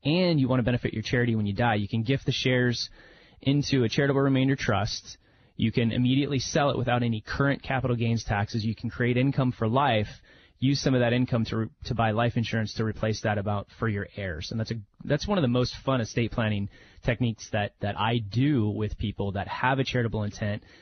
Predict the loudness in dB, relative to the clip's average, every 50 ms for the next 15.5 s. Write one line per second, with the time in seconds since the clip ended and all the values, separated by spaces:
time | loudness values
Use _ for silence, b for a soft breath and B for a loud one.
0 | B B B 0 2 2 2 2 2 2 2 0 0 0 0 -2 -2 -4 -4 -4
1 | -4 -2 -2 -2 -4 -4 -4 -4 -4 -4 -2 -2 -2 -2 -2 -2 -2 -4 -4 -4
2 | -4 -6 -8 -6 -4 -4 -2 -2 -4 -4 -6 -8 -8 -8 -10 -8 -6 -6 -4 -4
3 | -4 -4 -4 -4 -6 -6 -6 -8 -8 -8 -6 -6 -6 -6 -6 -6 -6 -6 -6 -4
4 | -4 -4 -4 -6 -8 -12 -16 -18 B B B B B B B B -4 -2 0 0
5 | 0 -2 -4 -6 _ -4 -2 0 0 2 2 2 2 2 4 4 4 4 4 4
6 | 2 0 0 -4 -4 -2 0 0 0 0 -2 -8 -18 -18 -18 _ -4 -4 0 2
7 | 2 4 4 4 2 2 0 0 2 2 4 2 2 0 -4 -4 -4 -4 -2 -2
8 | -4 -2 0 2 2 4 2 2 2 0 -2 -2 0 0 0 0 0 0 0 0
9 | 0 0 0 -2 -2 0 2 2 2 2 2 0 0 0 0 -2 -2 -2 -2 -2
10 | -2 -2 -2 -4 -6 -10 B B B B B B B B B B 2 4 4 4
11 | 4 4 4 2 2 2 2 2 2 2 2 2 2 4 4 2 2 2 2 2
12 | 2 2 2 2 2 2 2 2 0 2 2 0 0 0 0 0 0 0 0 0
13 | 0 -2 -4 -2 0 0 0 0 -2 -4 -4 -4 -2 -2 0 0 0 -2 -4 -4
14 | -4 -4 -4 -4 -4 -4 -4 -4 -2 -2 -2 -2 0 0 0 -2 -2 -2 -4 -4
15 | -2 -2 -2 -2 -2 -2 -2 -2 -2 -4